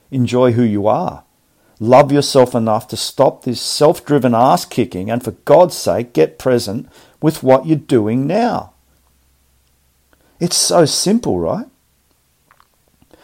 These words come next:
And I spend half my life telling athletes to do this, or even working with corporates, telling them all you need to do here is be present with what you're doing now, and success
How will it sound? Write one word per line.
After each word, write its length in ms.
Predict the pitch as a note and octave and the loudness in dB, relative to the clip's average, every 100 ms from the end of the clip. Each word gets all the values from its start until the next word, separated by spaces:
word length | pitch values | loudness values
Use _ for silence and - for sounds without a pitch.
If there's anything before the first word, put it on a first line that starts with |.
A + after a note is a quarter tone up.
| _ | _
And 140 | C#3+ D#3 | -2 0
I 40 | |
spend 360 | E3+ - D3 B2+ | 0 2 0 0
half 340 | - D#3 D#3+ | 2 2 4
my 140 | C#3 B2 | 4 2
life 640 | A2+ C#3+ F3 - - - _ _ _ _ _ _ - | 4 2 0 -4 -12 -20 _ _ _ _ _ _ -8
telling 360 | C#3 C#3+ B2+ | -2 0 0
athletes 560 | A2 C3+ D3 A#2 G#2 - | 0 -2 0 -2 -2 -6
to 120 | A#2 | -10
do 280 | G2 G#2 C#3+ | -6 -4 -4
this, 500 | C3 - - - _ _ _ _ _ _ _ _ _ _ _ _ - | -4 -12 -16 -20 _ _ _ _ _ _ _ _ _ _ _ _ -2
or 220 | C#3 C3 | 2 6
even 260 | D3 C3 A#2+ | 4 4 4
working 380 | C3 C3+ B2+ | 4 2 0
with 180 | A2+ G#2+ | -2 -6
corporates, 640 | - B2+ D#3 - F2 - - | -6 -4 -2 -2 -6 -8 -10
telling 380 | A2+ B2 A#2 | -4 -2 -2
them 200 | G2+ F#2+ - - | -4 -8 -10 -8
all 320 | B2+ C3+ C#3 | -4 -2 -4
you 160 | A#2 G#2 | -4 -4
need 320 | G#2+ C3 C3 | -4 -4 -6
to 80 | F2+ | -12
do 300 | F2 A2 B2+ | -8 -6 -6
here 280 | - G#2 | -8 -10
is 160 | G#2 G2 | -10 -14
be 160 | - F#2+ | -12 -12
present 440 | - A#2 A2+ G#2+ | -4 -4 -4 -10
with 240 | G#2+ - | -12 -8
what 180 | A2+ G#2+ | -6 -4
you're 100 | G#2+ | -6
doing 520 | G2 G#2 G#2 F#2 F2+ | -8 -6 -6 -6 -8
now, 400 | G2 B2+ F#2+ A2+ - - _ _ | -4 -2 -2 -6 -12 -20 _ _
and 140 | A2 A#2+ | -8 -6
success 920 | - C3 - - D3+ C#3 D3 - - | -6 -8 -8 -4 2 2 2 -6 -14